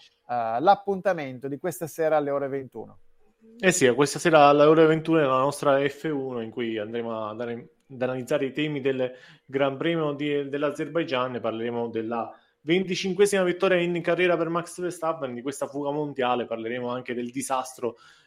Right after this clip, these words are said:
Speaker 2: per Charles Leclerc e molto probabilmente parleremo anche di Lewis Hamilton, che è uscito veramente molto, molto dolorante dalla sua vettura, problema alla schiena per il porpoising. Quindi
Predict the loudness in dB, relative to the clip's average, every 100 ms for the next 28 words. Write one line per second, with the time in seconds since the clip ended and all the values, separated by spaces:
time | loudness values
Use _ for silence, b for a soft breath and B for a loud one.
0 | _ -4 -2 -2 -2 -2 0 0 0 -2
1 | -2 -2 0 0 0 -2 0 0 0 2
2 | 2 2 0 -2 -2 -2 -4 -4 -4 -2
3 | -2 -6 _ _ _ _ _ _ _ _
4 | _ _ -6 -4 -4 b b b _ -6
5 | -6 -6 -8 0 0 2 0 -2 -2 0
6 | 0 0 0 -2 -2 0 2 2 0 -2
7 | -4 -2 -2 -2 -4 -2 -2 B B B
8 | -6 -4 -2 -4 -6 -6 -6 -4 -4 -4
9 | -6 -8 -10 -6 -6 -6 -12 -10 -8 -8